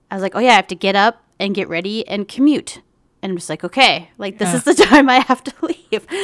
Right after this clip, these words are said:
Speaker 1: So, um, so yeah, it was, it was good. And, uh, not too many people were actually in the office on Monday. Most people are Tuesday through Thursday in office folks. So, um,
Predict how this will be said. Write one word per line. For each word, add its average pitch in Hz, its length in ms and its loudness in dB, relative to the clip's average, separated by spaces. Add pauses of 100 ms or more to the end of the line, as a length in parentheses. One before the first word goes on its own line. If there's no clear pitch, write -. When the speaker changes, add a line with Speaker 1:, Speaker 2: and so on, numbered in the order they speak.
(320)
Speaker 1:
So, 233 140 0 (280)
um, 208 480 -4
so 302 100 -8
yeah, 339 160 2
it 269 60 0
was, 302 120 -4
it 294 100 -4
was 302 160 -2
good. 277 360 0
And, 220 180 -6 (520)
uh, 220 720 0 (280)
not 254 220 -2
too - 80 -8
many 262 160 -4
people 226 380 -4
were 220 80 -2
actually 202 380 -6
in 196 180 -6
the 202 160 -6
office 196 440 -4
on 226 160 -4
Monday. 226 460 -2
Most 202 240 -6
people 196 260 -6
are 185 500 -4
Tuesday 170 520 -6
through 165 220 -12
Thursday 175 720 -6 (140)
in 185 120 -8
office 180 320 -8
folks. 190 400 -8
So, 180 320 -4 (800)
um, 185 400 0